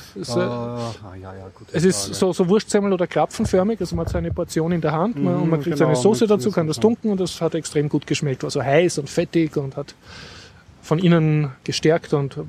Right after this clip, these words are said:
Speaker 2: voll vegetarisch,
Speaker 1: Vielleicht
Speaker 2: also
Speaker 1: sag
Speaker 2: haben wir
Speaker 1: ich total
Speaker 2: gedacht.
Speaker 1: blödsinn, aber Samosa?
Speaker 2: Samosa, ja, ja, genau, ja.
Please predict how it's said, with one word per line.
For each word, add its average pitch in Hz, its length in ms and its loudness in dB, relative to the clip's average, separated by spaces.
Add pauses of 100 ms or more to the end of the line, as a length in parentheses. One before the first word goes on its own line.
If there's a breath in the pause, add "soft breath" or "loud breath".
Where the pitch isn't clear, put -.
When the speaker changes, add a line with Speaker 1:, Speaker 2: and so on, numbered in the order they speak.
(120)
Speaker 2:
voll 156 240 2
vegetarisch, 139 520 0
Speaker 1:
Vielleicht - 40 -2
Speaker 2:
also 131 160 -2
Speaker 1:
sag 120 40 0
Speaker 2:
haben 135 100 0
wir 139 60 0
Speaker 1:
ich 127 40 -2
total 131 140 4
Speaker 2:
gedacht. 131 120 -2
Speaker 1:
blödsinn, 127 300 -6
aber 120 240 -8
Samosa? 120 640 -6
Speaker 2:
Samosa, 196 500 2
ja, 151 180 4
ja, 143 220 0
genau, 131 340 0
ja. 131 180 -6